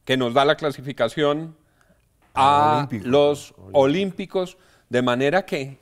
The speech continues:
Speaker 1: terminamos al tiempo con esa noticia
Speaker 2: No,
Speaker 1: jubilosa y la sugerencia de Willy de que en los
Speaker 2: Sí.
Speaker 1: tres cupitos metan a Falcao.
Speaker 2: A Falcao,
Speaker 1: Sí.
Speaker 2: claro, tiene que llevar a Falcao porque él necesita
Speaker 1: <laughs>
Speaker 2: jugar y necesita partidos a nivel internacional y jugar muchos más partidos.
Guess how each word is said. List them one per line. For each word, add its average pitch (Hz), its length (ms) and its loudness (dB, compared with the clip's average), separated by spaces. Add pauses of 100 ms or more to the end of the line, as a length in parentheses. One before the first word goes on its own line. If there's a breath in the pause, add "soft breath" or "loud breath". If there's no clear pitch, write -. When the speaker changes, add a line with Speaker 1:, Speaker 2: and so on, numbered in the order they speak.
Speaker 1:
terminamos 147 680 -2
al 135 220 -2
tiempo 175 400 -4
con 139 160 -6
esa 143 180 -4
noticia 170 600 -8
Speaker 2:
No, 170 260 -6
Speaker 1:
jubilosa 170 380 0
y 190 40 -2
la 165 120 0
sugerencia 156 600 -2
de 160 60 0
Willy 160 280 -4
de 160 140 -6
que 135 200 -10 (160 soft breath)
en 143 160 -2
los 143 80 0
Speaker 2:
Sí. - 60 -8
Speaker 1:
tres 147 180 -4
cupitos 165 400 -4
metan 160 280 -4
a 147 60 -4
Falcao. 131 380 -2
Speaker 2:
A - 40 -2
Falcao, 127 460 0
Speaker 1:
Sí. - 60 -6
Speaker 2:
claro, 135 320 4
tiene 123 180 -2
que 131 80 -4
llevar 127 300 0
a 127 60 -4
Falcao 123 500 -2
porque 131 220 -4
él 135 60 -4
necesita 135 560 0
Speaker 1:
<laughs> - 0 -
Speaker 2:
jugar 139 380 2
y 147 60 2
necesita 123 500 -4
partidos 127 440 -4
a 127 40 -4
nivel 117 240 -8
internacional 117 840 -6 (240 soft breath)
y 127 160 -4
jugar 123 400 -4
muchos 143 380 -10
más 131 180 -10
partidos. 101 460 -16